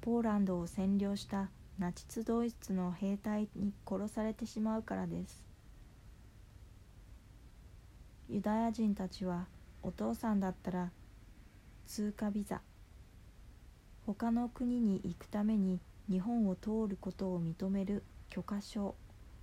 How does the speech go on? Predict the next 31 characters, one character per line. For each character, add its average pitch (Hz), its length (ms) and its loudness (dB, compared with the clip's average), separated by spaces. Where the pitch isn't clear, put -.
を 240 160 2
発 202 200 -2
給 226 260 4
で 220 140 2
き 254 180 0
る 254 100 2
と 202 140 -2
聞 175 200 -2
い 170 40 -2
て 170 280 2
頼 196 260 4
み 240 120 4
に 202 160 6
来 - 80 -10
た 202 160 2
の 185 100 4
で 170 140 -2
し - 80 -12
た。 151 180 -8
外 247 300 0
で 208 140 6
待 196 180 6
っ - 60 -10
て 196 120 0
い 185 60 4
る 180 220 2
何 208 260 4
百 240 260 2
人 202 320 6
も 180 120 4
の 175 220 2